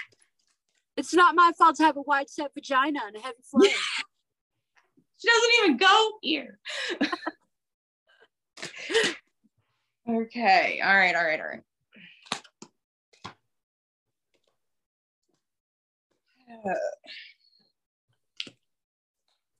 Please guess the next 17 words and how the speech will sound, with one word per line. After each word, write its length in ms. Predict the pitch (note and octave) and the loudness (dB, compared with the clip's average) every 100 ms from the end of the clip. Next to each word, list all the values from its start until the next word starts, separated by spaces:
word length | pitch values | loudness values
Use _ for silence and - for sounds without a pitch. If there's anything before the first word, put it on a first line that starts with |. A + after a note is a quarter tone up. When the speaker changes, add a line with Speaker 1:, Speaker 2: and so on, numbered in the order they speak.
| _ _ _ _ _ _ _ _ _ _ _ _ _ _ _ _ C4 | _ _ _ _ _ _ _ _ _ _ _ _ _ _ _ _ 2
Speaker 2:
first 320 | C4 C#4 - | 2 2 -2
thing, 580 | B3 A3 G3 E3+ A2+ - | 0 0 0 -6 -10 -10
I 140 | G#3 | -8
have 340 | A3+ G3+ G3+ G3 | -2 -2 -2 -4
the 440 | G3 F#3+ F#3+ F#3 - | -8 -6 -6 -8 -6
Two 220 | B3 A#3 | -4 -4
of 100 | A3+ | 0
Wands 300 | A3 G#3 G#3+ | 2 2 0
in 100 | G#3 | -4
reverse 600 | G3+ F#3+ F#3+ F#3+ G3+ - | -2 2 4 2 -2 -8
and 100 | F3+ | -20
the 60 | F3+ | -16
King 280 | - G3 F#3 | -8 -6 -6
of 80 | |
Swords 340 | - F#3+ F3+ F3+ | -6 -4 -4 -6
in 100 | D3+ | -10
reverse. 640 | B2 F2 B1+ - - - | -4 -2 -4 -8 -16 -18